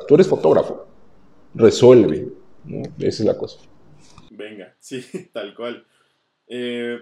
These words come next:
Speaker 2: hablando sobre un, unos temas que tocaste ahorita, que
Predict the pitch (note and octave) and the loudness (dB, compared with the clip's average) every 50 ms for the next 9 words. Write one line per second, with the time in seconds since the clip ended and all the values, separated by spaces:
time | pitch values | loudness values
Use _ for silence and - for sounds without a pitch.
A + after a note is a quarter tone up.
0 | - _ B2+ C3+ D#3 E3 F3 G3+ A3 A3 - E3 C#3+ C3 C3 C3 C3 B2+ B2+ B2 | -14 _ -12 -10 -10 -10 -10 -10 -12 -12 -12 -12 -10 -8 -6 -6 -4 -4 -6 -6
1 | B2 _ _ _ _ _ _ _ _ _ - C#3+ D#3 D#3+ - D3+ D#3+ E3 E3+ - | -8 _ _ _ _ _ _ _ _ _ -18 -18 -18 -16 -16 -16 -16 -16 -18 -16
2 | - D#3 D#3 D#3 - - C3+ - A#2 G#2+ - B2 B2 B2 - C3 B2 A#2+ A2+ B2+ | -16 -16 -16 -16 -16 -18 -20 -20 -20 -16 -16 -16 -16 -12 -12 -12 -12 -12 -14 -16
3 | B2 - A2 G2 - | -18 -18 -20 -20 -20